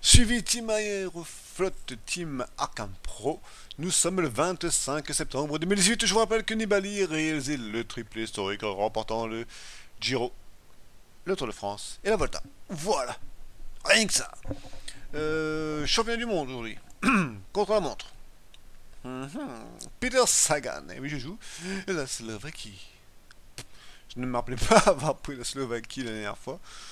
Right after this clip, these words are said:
en début de saison, mais du coup j'ai pris la Slovaquie. Ok, pourquoi pas. L'année prochaine, ce sera, euh, voilà, voilà, on verra bien. Euh, du coup,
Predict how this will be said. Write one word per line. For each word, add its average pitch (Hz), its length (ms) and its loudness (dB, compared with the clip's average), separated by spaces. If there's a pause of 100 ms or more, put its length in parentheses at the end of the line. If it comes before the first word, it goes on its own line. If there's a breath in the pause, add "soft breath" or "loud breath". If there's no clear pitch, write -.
(360 loud breath)
en 117 40 -4
début 113 220 -6
de 107 60 -8
saison, 120 360 -4
mais 143 140 -6
du 110 120 -10
coup 98 120 -6
j'ai 170 100 0
pris 165 140 0
la 185 60 6
Slovaquie. 135 580 -2
Ok, 139 400 -4
pourquoi 110 220 -4
pas. - 160 -8 (520 loud breath)
L'année 117 140 -4
prochaine, 117 340 0
ce 127 120 -2
sera, 113 320 4
euh, 110 480 -2
voilà, 147 320 -4
voilà, 160 720 -4
on 196 40 -4
verra 113 180 0
bien. - 100 -12 (720 loud breath)
Euh, 156 340 2
du 202 160 -2
coup, 196 440 0